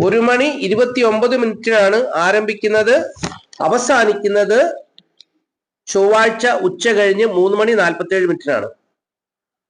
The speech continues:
അപ്പോൾ തിങ്കളാഴ്ച ഉച്ചയ്ക്ക് ഒരു മണി ഇരുപത്തൊമ്പത് മിനിറ്റ് മുതൽ ചൊവ്വാഴ്ച ഉച്ച കഴിഞ്ഞ് മൂന്ന് മണി നാൽപത്തേഴ് മിനിറ്റ് വരെയുള്ള സമയമാണ് പൂരാടം നക്ഷത്ര സമയം.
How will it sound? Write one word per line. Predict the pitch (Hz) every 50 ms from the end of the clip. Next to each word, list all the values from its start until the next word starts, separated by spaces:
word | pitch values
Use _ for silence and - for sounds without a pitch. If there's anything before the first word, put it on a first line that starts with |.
| _ - 160
അപ്പോൾ | 165 180 202 214 247 277 285 - - - - _ - - - - -
തിങ്കളാഴ്ച | 170 180 185 208 214 226 233 226 233 - 269 277 294 302 294 - 220
ഉച്ചയ്ക്ക് | 233 226 233 254 233 202
ഒരു | 226 214 214
മണി | 220 240 240 247
ഇരുപത്തൊമ്പത് | 233 214 190 208 220 220 - 233 226 233 226 240 233
മിനിറ്റ് | 220 202 202 202 202 208
മുതൽ | 208 202 202 190 196 196 220 285 311 - - - _ _ _ _
ചൊവ്വാഴ്ച | - 180 175 180 190 202 208 202 247
ഉച്ച | 233 202 180 - -
കഴിഞ്ഞ് | 196 196 190 190 196
മൂന്ന് | 185 180 175 180 185
മണി | 190 208 208 202
നാൽപത്തേഴ് | 190 170 165 170 170 175 185 190 202 202 202 202 202
മിനിറ്റ് | 190 180 175 175 185
വരെയുള്ള | 175 175 175 170 165
സമയമാണ് | - 170 156 160 170 175 175 160 151 151 165
പൂരാടം | - - - 156 156 160 170 170 175 180 185 180
നക്ഷത്ര | 170 156 139 - - 156 156 - 160 170
സമയം. | 151 - 147 139 147 123 -